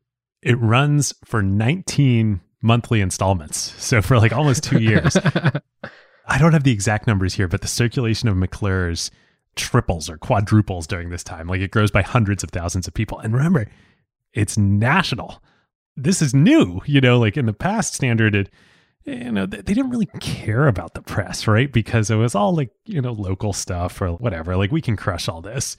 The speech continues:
Speaker 2: So there's a delicious piece of irony in this being a national publication. We do have this unbelievable, unprecedented period in the early nineteen hundreds where you have golden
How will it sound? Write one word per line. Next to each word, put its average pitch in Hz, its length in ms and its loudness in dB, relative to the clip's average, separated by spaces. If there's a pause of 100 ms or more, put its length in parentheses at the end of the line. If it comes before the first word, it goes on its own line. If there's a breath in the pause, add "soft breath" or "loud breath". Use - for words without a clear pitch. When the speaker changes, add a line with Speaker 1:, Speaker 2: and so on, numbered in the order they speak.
(120)
Speaker 2:
So - 160 2
there's 165 220 4
a 156 120 4
delicious 151 760 0
piece 156 260 0
of 120 120 -2
irony 110 460 -4
in 131 240 -2
this 117 180 -2
being 123 260 0
a 107 60 -4
national 107 340 -2
publication. 110 720 -6 (320)
We 156 140 4
do 175 160 4
have 180 220 0
this 135 260 -2 (160)
unbelievable, 143 960 4 (120)
unprecedented 139 840 2 (120)
period 123 460 2
in 123 180 0
the 120 80 -2
early 131 300 0
nineteen 123 320 -2
hundreds 120 380 -2
where 123 100 0
you 117 120 0
have 117 320 -2 (340)
golden 160 720 4